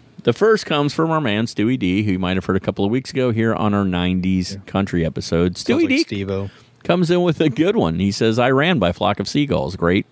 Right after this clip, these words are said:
Speaker 1: song, great, uh, great add to the list." Melissa suggested just a few. She said Tainted Love, uh, Vienna by Ultravox, Fascination by Human League, and A Little
Speaker 2: Yeah.
Speaker 1: Respect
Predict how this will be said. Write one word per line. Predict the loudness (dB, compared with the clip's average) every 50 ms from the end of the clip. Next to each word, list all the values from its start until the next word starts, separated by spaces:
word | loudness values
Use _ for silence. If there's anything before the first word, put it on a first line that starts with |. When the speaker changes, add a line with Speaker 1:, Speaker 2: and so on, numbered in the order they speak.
| -14 -16
Speaker 1:
song, | -4 0 2 2 2 2 0 0 0
great, | 2 2 2 2 0 -2 -6 -10 -4
uh, | -2 0 0 0 0 -2 -2
great | -2 0 0 2 4
add | 4 2 2 2 0
to | 0 0
the | 0
list." | 2 0 0 0 -2 -6 -10 -16 _ -20 -20 -20 -20 -20 _ _ _ -20 -20 _ -2
Melissa | 0 2 2 2 0 0 0 -2
suggested | 0 0 0 0 2 2 2 2 2 0 0 0 0 -2 -6 _ _ _ -4
just | -4 -2 0 -2
a | -2
few. | -2 0 2 2 2 2 0 -2 -6 _ _ _ _ -20 -20 -20 -20 -20 -20 _ _
She | -6 -4 -2
said | 0 2 0 0 0 0
Tainted | 0 0 2 4 4 4 4
Love, | 4 4 4 4 4 2 0 -2 -6 -12 -20 _ _ _ _ _ _ _ _ _ -2
uh, | 0 2 2 2 2
Vienna | 2 2 2 2 2 2 2
by | 2 2 2 2 2
Ultravox, | 2 0 0 0 0 0 0 2 2 2 2 0 -2 -6 -12 -14 -14 -16 -18 _ _
Fascination | -2 0 0 0 0 0 0 0 2 2 0 0 2 2 2 2 0 0 0
by | 0 0 2
Human | 2 2 2 2 0 0
League, | 0 0 0 -2 -2 -6 -10 _ _ -20 -20 -20 -20 _ _ _ _ -4
and | -2 0
A | 2 2
Little | 2 2 2 2
Speaker 2:
Yeah. | 2
Speaker 1:
Respect | 2 0 0 0 2 2 2 0 -2 -8